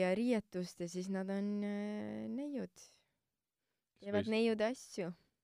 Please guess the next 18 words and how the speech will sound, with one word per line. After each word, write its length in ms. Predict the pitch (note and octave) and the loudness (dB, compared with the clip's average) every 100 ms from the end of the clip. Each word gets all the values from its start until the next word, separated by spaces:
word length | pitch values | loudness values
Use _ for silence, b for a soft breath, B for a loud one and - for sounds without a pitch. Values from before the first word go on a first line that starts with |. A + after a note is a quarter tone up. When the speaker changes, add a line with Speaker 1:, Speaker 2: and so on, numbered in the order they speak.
| - | -20
Speaker 2:
kes 140 | G2 | -4
võistlevad 360 | G#2 G#2+ G#2+ F#2+ | 0 0 0 -2
selle 200 | A2 G2+ | 0 2
nimel, 280 | G#2 F#2+ F2+ | 2 0 -2
et 80 | - | -4
kes 140 | G2+ | -6
näeb 140 | F#2 | -6
kõige 280 | E2 F#2 F2 | -4 -2 -2
ägedam 320 | - G2+ F#2+ F2+ | -2 -4 -2 -2
välja. 240 | E2+ E2+ - | -4 -6 -2
Speaker 1:
Jaa, 240 | G3 F#3 | 2 2
ja 100 | F3 | 2
siis 220 | F3+ F#3 | -2 -2
lõpus, 460 | G3 G3+ - F#3 - | 0 0 0 -2 0
äh, 240 | E3+ E3 D#3+ | -2 -2 -4
kes 180 | F3 | -4
on 120 | F3 F3 | -4 -2
kõige 180 | G3 | 0